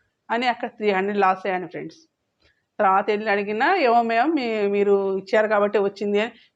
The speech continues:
ఇంకా మనం అక్కడే ఉండి అడిగితే, so ఓకే అనుకోవచ్చు. నేను ఇంటికి వచ్చిన తర్వాత చూసుకున్నాను కదా బిల్లు, so అప్పటి నుంచి నేను ఎక్స్పీరియన్స్ అయ్యానన్నమాట. అంటే మన లైఫ్లో జరిగింది కాబట్టి నేను మీతో షేర్ చేసుకుంటున్నాను.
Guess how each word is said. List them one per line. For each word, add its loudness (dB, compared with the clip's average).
ఇంకా 4
మనం 0
అక్కడే 0
ఉండి 2
అడిగితే, 0
so 6
ఓకే 6
అనుకోవచ్చు. -2
నేను -2
ఇంటికి -2
వచ్చిన -2
తర్వాత 2
చూసుకున్నాను 0
కదా 4
బిల్లు, 2
so 6
అప్పటి 0
నుంచి 0
నేను 2
ఎక్స్పీరియన్స్ 0
అయ్యానన్నమాట. 2
అంటే 0
మన 2
లైఫ్లో 4
జరిగింది 2
కాబట్టి 2
నేను -4
మీతో 0
షేర్ -2
చేసుకుంటున్నాను. -2